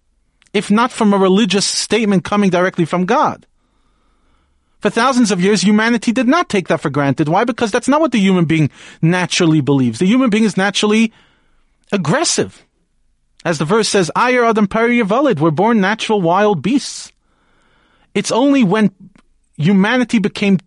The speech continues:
tamed through religious ideas that slowly inculcated into, into the human mind that we slowly became aware of this idea of meaning, an idea of values, an idea of good and right,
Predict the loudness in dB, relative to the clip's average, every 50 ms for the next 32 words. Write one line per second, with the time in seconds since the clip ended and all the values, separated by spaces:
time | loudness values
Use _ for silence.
0 | _ _ _ -8 -4 -2 0 2 2 2 2 0 -2 -4 -12 -18 -6 -2 0 2
1 | 4 4 4 4 2 0 -2 -8 _ _ _ _ _ _ _ _ _ _ _ _
2 | 0 0 2 2 2 2 2 0 -2 -2 -2 -4 -8 -10 -12 _ -2 0 0 0
3 | 0 2 2 2 4 4 2 2 0 0 -2 -2 -2 -2 -2 0 0 2 2 2
4 | 0 0 0 0 0 0 0 -2 -2 0 0 0 0 0 0 -2 -2 -2 -2 -2
5 | -2 -4 -12 -16 _ -2 0 0 0 0 -2 0 2 2 4 4 4 4 2 2
6 | 2 2 0 0 -2 -4 -6 -8 -16 -20 -20 -8 _ -2 0 0 0 0 0 0
7 | 0 2 2 2 2 0 -2 -2 0 2 2 4 4 2 2 2 2 2 2 2
8 | 0 -2 -4 -6 _ -20 -20 -20 -20 -8 -6 -4 0 0 0 0 0 0 0 0
9 | 2 2 2 2 4 4 4 4 4 2 0 -2 -4 -10 -14 -20 _ _ _ _
10 | _ _ _ _ _ -4 -2 0 0 0 2 2 2 2 2 0 -2 0 0 2
11 | 2 2 2 0 0 0 -2 0 0 2 0 0 0 0 0 2 2 2 0 2
12 | 0 -2 -2